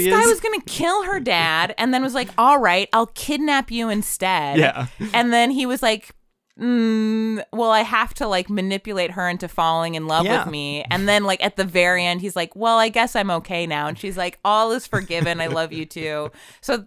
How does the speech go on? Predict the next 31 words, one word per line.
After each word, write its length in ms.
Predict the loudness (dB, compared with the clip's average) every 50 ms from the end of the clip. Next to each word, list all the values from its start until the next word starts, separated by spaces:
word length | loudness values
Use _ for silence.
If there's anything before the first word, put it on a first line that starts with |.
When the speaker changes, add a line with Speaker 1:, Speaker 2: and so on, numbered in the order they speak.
| _ -6
Speaker 1:
I 160 | -2 0 2 2
don't 160 | 2 0 -2
know. 440 | -2 -2 -2 -2 -2 -2 -4 -8 -12 _ _ _ -20 _ _ -10
Me, 320 | -8 -8 -6 -6 -8 -10 -12 -16 -20 -20
<sighs> 540 | -18 -18 -18 -18 -18 -20 -20 -20 -16 -8 -4
that's 420 | -4 -4 -4 -4 -10 -12 -12 -14 _ _ _ _ -20 -20 _ _ _
what 180 | -8 -6 -6
I 80 | -6 -6
grew 240 | -8 -8 -6 -6 -6
up 180 | -6 -8 -8
with 200 | -10 -10 -10 -10 -12 -12
thinking. 400 | -12 -12 -10 -8 -10 -10 -8 -6
So, 220 | -2 -2 -2 -2
yeah. 300 | -2 -4 -2 -2 -2 -2 -6 -10 -20 -20 -20 -20 _
So 120 | -6 -2 0
that 160 | 0 0 0
Stockholm 420 | 2 2 2 2 0 -2 -8 -6
syndrome, 360 | -6 -8 -8 -6 -6 -6 -6
that, 120 | -6 -6 -6
like, 180 | -6 -8 -10 _ -14 -12 -4
going 340 | -2 0 0 0 -2 -4 -6
back, 360 | -6 -4 -4 -4 -6 -6 -4 -2
but, 380 | 0 0 0 0 -4 -8 -8 _ _ _ _ _ _ _ _ _ _ _ -18 -14 -8 -2
but 340 | 0 0 0 0 -2 -4 -10 _ _ _ _ _ _ -4 -4
at 140 | -4 -2
some 340 | -4 -6 -2 0 0 0 2
point 400 | 2 2 2 2 2 0 0 -2 -4
I 80 | -6 -6
just, 200 | -6 -6 -6 -4
like, 240 | -4 -4 -4 -6 -10 _ _ _
realized, 680 | -14 -8 -6 -4 -2 -2 0 0 0 0 -2 -4 -8